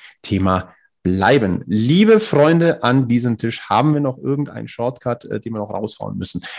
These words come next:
Äh, Alex, ich hab noch eine Frage. Gibt's den Alex All-Star eigentlich in, äh, die, in absehbarer Zeit mal wieder?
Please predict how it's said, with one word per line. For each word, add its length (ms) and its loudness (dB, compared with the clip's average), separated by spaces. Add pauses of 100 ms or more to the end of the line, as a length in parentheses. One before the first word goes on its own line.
Äh, 60 0
Alex, 360 2
ich 100 2
hab 100 2
noch 80 4
eine 100 2
Frage. 240 0
Gibt's 220 -2
den 100 -4
Alex 320 -4
All-Star 480 0
eigentlich 320 -8
in, 220 -2
äh, 540 -4
die, 180 -8
in 260 -2
absehbarer 500 0
Zeit 240 -4
mal 160 -6
wieder? 240 -10